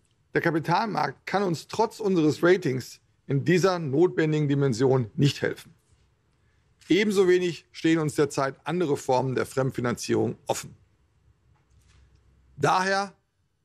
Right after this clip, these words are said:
so die traurige Wahrheit, wird uns ohne das Stabilisierungspaket die juristische Zahlungsfähigkeit drohen. Das vorliegende Stabilisierungspaket der Bundesregierung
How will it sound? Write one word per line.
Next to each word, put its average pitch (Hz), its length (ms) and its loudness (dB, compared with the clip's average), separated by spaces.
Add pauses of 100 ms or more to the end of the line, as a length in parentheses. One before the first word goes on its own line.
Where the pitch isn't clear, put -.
(140)
so 143 120 -6
die 135 120 -2
traurige 165 440 0
Wahrheit, 147 460 0 (380)
wird 147 120 0
uns 165 280 0
ohne 202 240 4
das 135 100 2
Stabilisierungspaket 139 1120 -2 (140)
die 123 60 -6
juristische 139 680 0
Zahlungsfähigkeit 113 1040 -6
drohen. 113 300 -2 (2000)
Das 127 140 -4
vorliegende 202 480 0
Stabilisierungspaket 180 1000 2
der 170 60 4
Bundesregierung 190 840 2